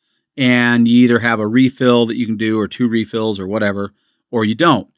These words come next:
With a supplement, often because of the wacky regulations on supplements, things are far less clear. The label might say, "Take one capsule daily,"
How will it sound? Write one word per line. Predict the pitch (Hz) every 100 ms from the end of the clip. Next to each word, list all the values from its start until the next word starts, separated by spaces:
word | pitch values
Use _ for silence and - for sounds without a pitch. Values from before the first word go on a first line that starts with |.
| _ _ _ _
With | - 135
a | 143
supplement, | 139 269 269 135 117 117 _ 123
often | 160 208 170 143
because | 127 160 139
of |
the | 123
wacky | 139 151 151 139
regulations | 131 117 123 139 139 123
on | 117 110
supplements, | 123 120 117 -
things | - 147 156 147
are | 143
far | _ 143 131
less | 131 120 -
clear. | - - 254 110 - _ _ _ _ _ _
The | 131
label | 127 156 180 160
might | 151 143
say, | - 139 135
"Take | 135 127
one | 120 131
capsule | 139 139 127 -
daily," | 98 127 123 127 139 143